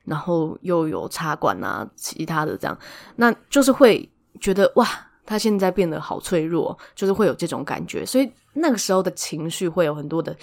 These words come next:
心疼。那当时的心疼，但就是对这个正在生病的人会觉得哇，他好像在受苦，所以有这些感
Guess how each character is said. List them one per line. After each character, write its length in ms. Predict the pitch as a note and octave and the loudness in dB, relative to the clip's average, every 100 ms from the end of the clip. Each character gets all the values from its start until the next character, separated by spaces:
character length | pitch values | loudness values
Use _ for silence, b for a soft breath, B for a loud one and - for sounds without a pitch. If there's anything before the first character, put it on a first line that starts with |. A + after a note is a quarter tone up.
| B B | B B
心 360 | - - F3+ F#3+ | -4 -2 -2 -4
疼。 200 | - - - G3+ _ _ - | -6 -10 -10 -14 _ _ -2
那 80 | C#4 | 2
当 240 | C#4+ D4 | 4 4
时 160 | C#4 F3 | 2 -2
的 140 | F3+ | -2
心 300 | - G3+ G3+ | -2 -2 -2
疼， 260 | F#3+ D3+ D#3 | -4 -6 -4
但 180 | F3 | -4
就 140 | E3 E3+ | -4 -6
是 180 | F3 E3 | -4 -4
对 380 | - F#3 D3+ | -2 0 0
这 140 | D3 E3 | -2 -6
个 280 | D#3 D3+ - - | -6 -10 -12 -8
正 180 | F#3 E3 | -6 -4
在 160 | E3 | -4
生 320 | D#3 - D#3 D#3 | -4 -4 -4 -2
病 180 | E3+ - | -4 -4
的 100 | D#2+ | -8
人 200 | - - D3+ D#3+ | -8 -10 -8 -8
会 80 | |
觉 100 | E3+ | -6
得 160 | D3+ C#3 | -6 -2
哇， 160 | F3+ E3+ | -2 -4
他 100 | - | -8
好 120 | C#3+ | -10
像 180 | D#3+ D3+ | -8 -8
在 160 | D3+ | -8
受 240 | C#3+ - C#3 | -8 -10 -10
苦， 200 | - - | -12 -12
所 180 | F3+ D#3+ | -8 -6
以 60 | D3+ | -6
有 80 | - | -6
这 160 | D#3+ | -8
些 120 | D3 D3 | -10 -10
感 140 | B2+ | -12